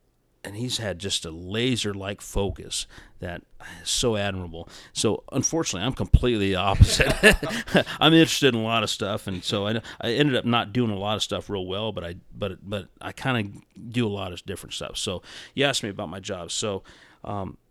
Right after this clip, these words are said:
so my main gig is I'm the ranch manager for the Santa Fe Ranch, um, Foundation. And so that ranch is a ranch that I grew up on. My dad was the manager there for thirty-five years. And so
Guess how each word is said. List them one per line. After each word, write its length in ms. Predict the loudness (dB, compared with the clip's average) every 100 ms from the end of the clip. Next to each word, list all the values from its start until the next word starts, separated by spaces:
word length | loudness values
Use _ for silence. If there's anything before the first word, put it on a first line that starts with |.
| _ -8
so 240 | -4 -2
my 280 | -4 -2 2
main 260 | 4 4
gig 240 | 2 -2 -4
is 300 | -4 -6 -4
I'm 160 | -4
the 80 | -4
ranch 380 | -6 -6 -6 -6
manager 380 | -6 -6 -8 -10
for 120 | -10
the 100 | -8
Santa 300 | -6 -6 -6
Fe 200 | -8 -10
Ranch, 540 | -8 -10 -10 -10 -12 -12
um, 380 | -14 -14 -14 -16
Foundation. 760 | -12 -10 -10 -10 -12 -14 -16 -18
And 160 | -14 -8
so 180 | -6 -2
that 180 | -2 -2
ranch 320 | -2 -4 -4
is 140 | -8
a 60 | -8
ranch 300 | -6 -4 -4
that 80 | -6
I 120 | -6
grew 220 | -6 -6
up 140 | -8 -10
on. 180 | -10
My 120 | -10 -10
dad 300 | -10 -10 -10
was 280 | -10 -10
the 80 | -8
manager 380 | -8 -8 -10 -10
there 200 | -10 -12
for 140 | -12
thirty-five 560 | -10 -10 -8 -10 -12 -12
years. 380 | -12 -12 -12 -14 -18 -20 -20 -16
And 180 | -12 -6
so 400 | -4 -4 -6 -8